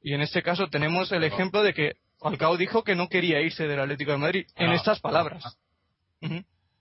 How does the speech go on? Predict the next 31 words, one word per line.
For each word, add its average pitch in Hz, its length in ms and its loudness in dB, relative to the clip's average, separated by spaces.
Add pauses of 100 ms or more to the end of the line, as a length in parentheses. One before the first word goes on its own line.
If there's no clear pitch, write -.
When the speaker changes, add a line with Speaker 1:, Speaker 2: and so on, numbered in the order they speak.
(240)
Speaker 2:
No, 98 300 -16
pero 101 140 -10
Speaker 1:
Sí, 101 60 -2
Speaker 2:
vamos 117 180 2
Speaker 1:
sí. 131 60 -2
Speaker 2:
a - 20 2
ver, 104 200 -4
eh, 98 140 -16 (140)
eh, 101 1200 -12 (1300)
yo 104 100 -2
entiendo 131 400 -2
que 110 560 -2
él 104 80 -2
habrá 110 240 0
dicho 117 260 -6
que 127 80 -8
no 113 80 -2
se 113 140 -6
quiere 110 300 0
ir 160 240 0
y 113 60 -10
posiblemente 113 600 -4
sea 110 140 -2
un 113 220 -2
sentimiento 110 1400 -4
real 113 380 4
y 139 80 -2
que 110 120 -6
sea 104 400 -2
muy 107 120 0
sincero. - 600 -4